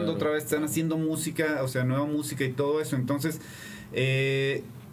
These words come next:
Speaker 2: yo también lo veo como un resurgimiento. También allá con, con Omar, ahí en Llama África, también tratamos de hacer, de, ¿sabes qué? Bueno, vamos armando un programa para que la gente, o sea, los chavos de ahora vean lo que era el reggae de aquel entonces y lo que yo, yo siempre he dicho, los titanes de, de aquel entonces, lo que era La Llaga,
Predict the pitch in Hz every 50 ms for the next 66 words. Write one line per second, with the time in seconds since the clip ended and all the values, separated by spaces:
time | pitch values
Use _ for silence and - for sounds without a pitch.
0 | - - - - 139 131 165 190 - 220 214 208 202 208 202 202 208 202 190 190
1 | 190 190 185 175 175 185 165 190 190 - 180 156 - - 151 160 165 175 185 190
2 | 190 190 170 151 131 - - 147 135 139 143 151 165 170 - 180 175 165 156 151
3 | 151 - 165 156 147 139 123 120 127 123 120 120 123 135 139 139 135 135 139 139
4 | 139 139 143 147 147 135 127 151 143 143 139 123 131 131 131 135 139 139 131 147
5 | 143 - 147 151 156 147 143 135 131 156 156 143 147 135 - 160 170 185 185 185
6 | 180 165 151 139 156 208 220 226 240 233 240 240 240 240 220 - 240 220 226 226
7 | 226 226 220 226 233 - - - - - - - - - - - 143 135 131 127
8 | 127 135 131 131 127 127 165 170 170 170 180 165 170 147 135 131 - 175 180 196
9 | 202 180 185 185 185 190 185 185 185 185 180 175 170 175 170 175 175 165 143 156
10 | 185 185 175 165 156 139 131 - - - 123 123 151 151 156 151 170 165 165 175
11 | 190 - 156 135 135 131 131 135 135 151 165 175 185 160 151 156 156 160 170 170
12 | 165 165 - 160 151 160 165 165 170 156 135 127 - 123 113 - 156 151 180 190
13 | 180 - 139 139 127 120 113 117 113 113 127 139 147 151 135 127 151 147 135 -
14 | 147 131 123 123 127 120 120 120 110 107 104 127 135 131 127 123 123 123 120 120